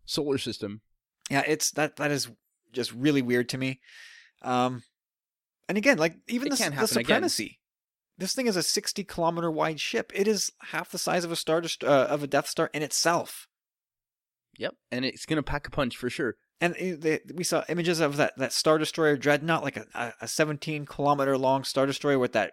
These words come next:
Speaker 2: massive cannon strapped underneath. Like, they have their bases covered as far as, like, super weapons go and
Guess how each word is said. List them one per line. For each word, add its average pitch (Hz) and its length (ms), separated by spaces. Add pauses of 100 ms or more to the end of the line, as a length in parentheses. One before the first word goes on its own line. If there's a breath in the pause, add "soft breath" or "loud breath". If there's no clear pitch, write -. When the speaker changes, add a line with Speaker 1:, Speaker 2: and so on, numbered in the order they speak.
Speaker 2:
massive 160 680
cannon 156 340
strapped - 380
underneath. 151 540 (760)
Like, 180 140 (340)
they 330 140
have 302 260
their 175 100
bases 151 380
covered 135 320
as 104 120
far 139 240
as, 117 220 (560 soft breath)
like, 117 140
super 139 280
weapons 113 360
go 113 240
and 104 160